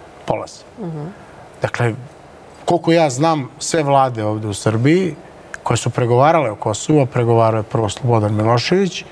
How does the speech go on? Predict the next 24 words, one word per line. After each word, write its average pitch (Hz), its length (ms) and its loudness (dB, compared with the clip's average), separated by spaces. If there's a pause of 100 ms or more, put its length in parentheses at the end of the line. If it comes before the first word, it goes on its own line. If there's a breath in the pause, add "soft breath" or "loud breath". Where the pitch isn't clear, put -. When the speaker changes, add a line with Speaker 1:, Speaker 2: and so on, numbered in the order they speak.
(380 loud breath)
Speaker 1:
pa 113 60 -4
je 101 40 -4
pregovarala 117 580 2
posle 113 360 0
Đinđić, 110 360 2
Koštunica 113 640 0
vlast 127 440 2
sa 113 160 0
G 107 260 0
sedamnaest, 117 720 -2
Vukom 113 340 0
Draškovićem 113 600 -2
koji 110 160 -2
su - 160 -8
bili, 131 380 0 (380 loud breath)
pa 117 60 -2
je 107 40 -6
predla-, 117 440 0
pregovarali 123 440 0
su 107 140 -10
posle 117 320 -6
Tačić - 500 -4
i 107 60 -6
Tadić, 156 500 -2